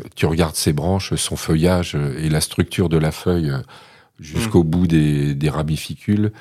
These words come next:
Speaker 1: C'est comme le, le, les poumons humains, euh, t'as les branchioles, et c'est, c'est la même structure. Un
Speaker 2: Ouais.
Speaker 1: fleuve vu de l'espace, euh, enfin de l'espace, de
Speaker 2: Oui, de,
Speaker 1: grande
Speaker 2: de haut,
Speaker 1: hauteur,
Speaker 2: ouais.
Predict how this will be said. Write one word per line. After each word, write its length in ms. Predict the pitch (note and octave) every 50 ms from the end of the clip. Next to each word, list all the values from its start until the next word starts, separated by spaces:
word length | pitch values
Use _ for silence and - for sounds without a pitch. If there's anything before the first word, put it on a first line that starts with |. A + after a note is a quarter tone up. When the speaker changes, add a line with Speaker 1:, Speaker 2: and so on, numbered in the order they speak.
| - - - - _ _ _ _ _ -
Speaker 1:
C'est 140 | - - -
comme 240 | - - E2 D#2 D#2
le, 180 | D2+ D2 D2
le, 320 | C#2+ C#2+ C#2 C#2 C#2+ C#2 C#2+
les 160 | C#2+ D2 D2+
poumons 420 | D2 - - E2+ D#2 D2+ D2+ E2 E2+
humains, 380 | E2 E2 E2+ F#2+ G2 F#2+ E2+ D#2+
euh, 280 | D2 C#2+ C2+ C2+ C#2 - -
t'as 100 | - -
les 100 | D3 D3+
branchioles, 560 | C#3+ C#3 C3+ D3 - - - G3+ G#3 C3 D2
et 60 | C#2
c'est, 300 | - - - - - - -
c'est 220 | - - - - D2+
la 120 | D2 D2
même 240 | D2 E2 F#2 F#2+ F#2
structure. 540 | F2 - - F2 E2 - - F2+ D#2+ D2 - - -
Un 80 | F2
Speaker 2:
Ouais. 40 | D#2+
Speaker 1:
fleuve 480 | - A2 G#2+ G#2 G2 F#2 F#2 E2 D#2+ D#2
vu 360 | D2+ D2+ D2+ D#2 E2+ F2+ E2+
de 120 | D2+ D#2 D2
l'espace, 560 | C#2+ D2 - - - G2 G#2 G#2 - - - - - - - - - - - - - - - _ _ _ - _ - -
euh, 80 | - D3+
enfin 200 | C#3+ - - D3 -
de 60 | -
l'espace, 420 | - - - - - C2 - - -
de 220 | - C#2 C#2 C#2 C2+ C2 B1+ B1 A#1+ A#1+ - - _ -
Speaker 2:
Oui, 160 | A#2+ A2+ A2+
de, 40 | G#2+
Speaker 1:
grande 200 | D2+ D#2+ E2 -
Speaker 2:
de 60 | -
haut, 140 | G2+ G2 F2+
Speaker 1:
hauteur, 320 | F2 - - A2 A2 A2
Speaker 2:
ouais. 60 | A2